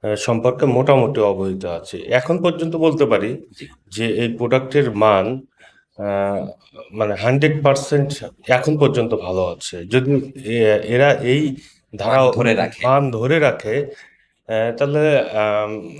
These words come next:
Speaker 1: আমার বিশ্বাস এই প্রোডাক্ট সারা দেশে অনেক ভালো করবে। কারণ এদের সোর্সগুলো অনেক ভালো। সরাসরি, আম, যারা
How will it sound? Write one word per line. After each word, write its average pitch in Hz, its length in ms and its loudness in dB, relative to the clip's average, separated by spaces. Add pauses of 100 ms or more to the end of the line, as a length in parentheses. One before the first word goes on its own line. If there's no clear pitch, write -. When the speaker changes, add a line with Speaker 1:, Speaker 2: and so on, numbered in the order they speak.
Speaker 1:
আমার 131 280 0
বিশ্বাস 135 640 0 (120)
এই 113 120 -8
প্রোডাক্ট 117 300 -6
সারা 104 240 -6
দেশে 104 260 -10
অনেক 101 200 -8
ভালো 95 260 -8
করবে। 90 320 -14 (440)
কারণ 135 240 2
এদের 135 220 4
সোর্সগুলো 147 680 -2
অনেক 113 280 0 (100)
ভালো। 87 280 -14 (520)
সরাসরি, 156 1000 -2
আম, 107 720 -2
যারা 110 600 0